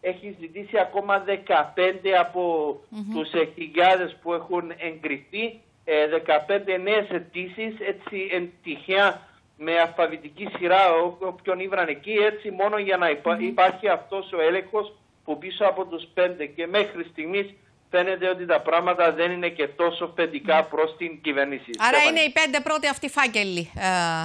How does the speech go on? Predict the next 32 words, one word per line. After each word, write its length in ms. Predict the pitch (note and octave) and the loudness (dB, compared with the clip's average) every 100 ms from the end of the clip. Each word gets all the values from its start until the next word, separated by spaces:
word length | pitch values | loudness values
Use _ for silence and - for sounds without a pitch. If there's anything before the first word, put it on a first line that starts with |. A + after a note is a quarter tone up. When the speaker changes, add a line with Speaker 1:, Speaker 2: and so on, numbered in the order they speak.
| E3 | -4
Speaker 2:
Μάριε. 440 | F#3 E3+ D#3+ D3+ D#3 - _ - _ _ - | 0 2 2 -2 -6 -16 _ -20 _ _ -2
Speaker 1:
Και 100 | F#3 | 2
έτσι 260 | G#3+ A3+ | 2 4
ακριβώς 380 | A3 G#3+ F#3 A3 G#3+ | 2 2 0 0 2
και 100 | A3+ | 4
αναμένεται. 540 | G#3 F#3+ G#3+ A3+ G3 | 4 2 0 -2 -4
Και 160 | F#3+ F3+ | -8 0
τώρα 360 | G3+ A3 G#3 | 4 6 4
υπάρχει 440 | F#3 F3 F#3+ G3 G#3+ | 2 2 2 4 0
ένα 180 | G#3 G3 | 2 6
άλλο 400 | G#3+ A3+ G#3+ - | 4 4 -2 0
θέμα, 400 | F#3 D#3 C#3+ D3+ - | 0 2 0 -4 -4
ε, 100 | E3 | 2
Speaker 2:
Ναι. 80 | D#3+ | 2
Speaker 1:
που 180 | A3 A#3 | 2 4
θα 120 | F#3+ | 4
έχουμε 260 | G#3 G#3+ G#3 | 4 0 -4
εξέλιξη 640 | G3 - F3 D#3+ - D#3+ | -4 -4 -4 -4 -12 -12
στις 240 | - D#3+ D#3+ | -4 -4 0
τελευταίες 400 | D3+ D3 - D3 | 0 0 -2 -6
ημέρες 340 | D3+ D3 E3+ F3+ | -2 2 2 0
και 100 | F3+ | -2
για 320 | E3+ E3+ E3 | 0 4 2
τριάντα 380 | E3 E3 F#3 F#3+ | 2 2 2 2
δευτερόλεπτα 680 | G3 F#3+ F3+ F#3 F#3+ F#3 - | -2 0 2 2 2 2 0
πάντα, 480 | - F3 F#3+ F#3+ E3 | 4 4 4 4 2
Speaker 2:
Μμμ. 60 | |
Speaker 1:
μόνο 200 | E3+ F#3 | 2 -2
με 160 | F3+ E3 | -2 -6
την 180 | D3+ D3+ | -6 -2
άδειά 320 | E3 E3+ E3+ | 0 0 -2
σου, 320 | E3+ G#3 G#3 | -4 -8 -10